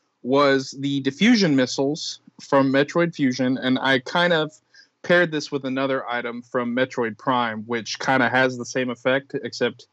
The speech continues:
because you still have to charge it, and I paired it with the ice spreader. I love these two items simply because the diffusion missiles are awesome. You get them, uh, towards the latter half of, uh, Metroid Fusion, and since you're,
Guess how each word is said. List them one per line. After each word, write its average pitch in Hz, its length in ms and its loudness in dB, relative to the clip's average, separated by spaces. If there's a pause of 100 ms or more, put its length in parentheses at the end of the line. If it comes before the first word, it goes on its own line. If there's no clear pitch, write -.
(380)
because 147 360 2
you 143 60 -4
still 156 200 2
have 147 120 0
to 127 60 -8
charge 143 360 2
it, 127 180 -4
and 123 140 -8
I 127 120 -2
paired 165 280 0
it 156 140 -2
with 131 220 -4
the 120 180 -10
ice 175 240 0
spreader. 92 400 -12 (560)
I 180 140 4
love 185 560 -4 (720)
these 175 280 -12
two 175 280 -4
items 151 440 0
simply 165 300 -6
because 143 300 -4
the 143 80 -6
diffusion 214 380 0
missiles 170 300 0
are 127 120 -2
awesome. 113 340 -2
You 135 100 0
get 165 200 0
them, 151 260 0 (380)
uh, 143 280 6
towards 180 280 -4
the 160 80 -6
latter 151 300 -2
half 143 260 -4
of, 120 140 -10 (120)
uh, 123 220 -4
Metroid 131 460 -6
Fusion, 147 480 -2 (380)
and 127 580 2
since 151 360 -2
you're, 131 420 2